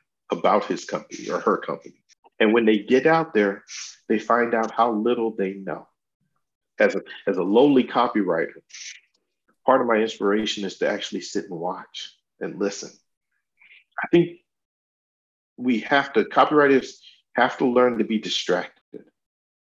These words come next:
I think creative is alive. I think of it as a creature.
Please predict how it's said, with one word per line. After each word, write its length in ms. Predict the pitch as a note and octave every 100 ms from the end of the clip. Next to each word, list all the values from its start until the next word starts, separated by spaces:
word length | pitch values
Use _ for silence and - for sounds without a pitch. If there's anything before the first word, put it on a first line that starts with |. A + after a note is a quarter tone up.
| - -
I 100 | C#3+
think 180 | F#3+ F3
creative 340 | E3 D#3 D3
is 140 | A#2 G#2+
alive. 680 | F2 F2+ F2 E2 - - - _ _ _ _ _ _ -
I 40 | -
think 200 | D3 C#3+
of 140 | C3+
it 80 | G#2+
as 140 | G2
a 40 | -
creature. 420 | - F#2+ - -